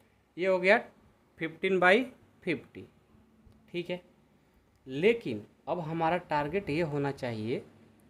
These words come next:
कि इसको भी इक्वल करना है ना, ये ट्वेल्व बाई फिफ्टी। अब दोनों इक्वल कैसे होगा, देखो यहाँ पर फ़िफ़्टीन बाई फिफ्टी आ गया,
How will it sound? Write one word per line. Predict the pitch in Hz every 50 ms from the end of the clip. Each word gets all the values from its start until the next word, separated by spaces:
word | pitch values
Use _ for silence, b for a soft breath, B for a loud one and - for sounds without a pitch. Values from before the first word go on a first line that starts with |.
| _ _ _ _ _ _ _ _ _ _ _
कि | - - -
इसको | 151 147 - - - 208 190
भी | 190 196
इक्वल | 170 165 - 170 170 156
करना | 156 160 151 151 151
है | 151
ना, | 160 214 240 - - - _ _ _ _ -
ये | 143 - - -
ट्वेल्व | 143 147 156 156 147
बाई | 143 147 156 240 247 - - - - _ _ _ _ _ - -
फिफ्टी। | - 110 110 - _ - 101 107 107 _ _ _ _ _ _ _ _ _ _ _ _ _ _ _ _ _ _ _ _ _ _ _ _ _ _ _ -
अब | 139 139 135
दोनों | 147 156 180 214 208 - 190
इक्वल | 180 - 190 202 196 -
कैसे | 202 190 185 - 202
होगा, | 156 127 110 107 110 - - _ _ _ _ _ _ - - - _ _ _ _ _ _ _ _ _ _ _ - -
देखो | 117 120 117 - - 151 208 220 - - - - - - _ _ _ _ _ _ _ _ _ _ _ _ _ _ _
यहाँ | 123 127 131 135 135 -
पर | 160 151 147
फ़िफ़्टीन | - - 143 139 - - 160 160 160
बाई | 156 156 160 156
फिफ्टी | - - - 139 - - 151 151
आ | 147 143
गया, | 143 151 151